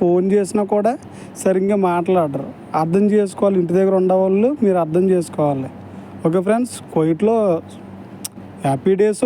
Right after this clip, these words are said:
ఉంటాయి, కానీ కష్టాలు ఎక్కువ ఉంటాయి అన్నమాట. ఇలా సాలి వెళ్ళినప్పుడు మాత్రం ఆడవాళ్ళు చాలా ఎక్కువ నలిగిపోతూ ఉంటారు. అదే చలికాలం ఇప్పుడు మొదలవుతుంది చూడండి డిసెంబర్లో.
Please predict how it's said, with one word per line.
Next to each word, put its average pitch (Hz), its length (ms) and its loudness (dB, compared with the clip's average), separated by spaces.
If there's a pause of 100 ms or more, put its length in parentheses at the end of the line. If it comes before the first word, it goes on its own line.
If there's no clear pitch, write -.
(140)
ఉంటాయి, 208 380 0
కానీ 202 240 0
కష్టాలు 190 460 0
ఎక్కువ 170 240 -2
ఉంటాయి 147 220 -2
అన్నమాట. 131 220 -6 (1040)
ఇలా 175 140 4 (100)
సాలి 180 300 2
వెళ్ళినప్పుడు 202 440 0 (100)
మాత్రం 202 280 -2 (380)
ఆడవాళ్ళు 185 400 2
చాలా 180 240 2
ఎక్కువ 190 160 -2 (100)
నలిగిపోతూ 170 500 2 (120)
ఉంటారు. 135 280 -4 (800)
అదే 151 140 2 (120)
చలికాలం 185 520 0
ఇప్పుడు 180 260 0
మొదలవుతుంది 185 560 2
చూడండి 196 340 2 (120)
డిసెంబర్లో. 175 560 0